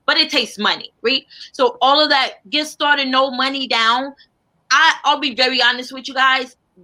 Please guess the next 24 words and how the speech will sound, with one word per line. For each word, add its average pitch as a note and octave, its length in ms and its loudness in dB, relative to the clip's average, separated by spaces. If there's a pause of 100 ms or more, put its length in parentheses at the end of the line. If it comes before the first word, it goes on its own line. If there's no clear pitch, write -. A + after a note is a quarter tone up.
(360)
That's C#4+ 220 0
not F4 260 0
a A#3+ 40 -8
real B3 220 -2
thing B3 220 -6
for G#3+ 120 -8
tax - 400 -8
sale A3+ 180 -2
investing. G#3 720 -6 (380)
Either C4 200 -2
you C#4+ 240 2
need D4+ 400 0
your C4+ 300 0
money, D#4 420 0
your A3+ 140 -2
mom's C4 400 0
money, C4 400 -2
your G3+ 120 -2
partner's D4 540 -4
money, C4 340 0
your G#3+ 120 -4
boyfriend's C4 480 -2
money. B3 180 -2
You E4+ 80 2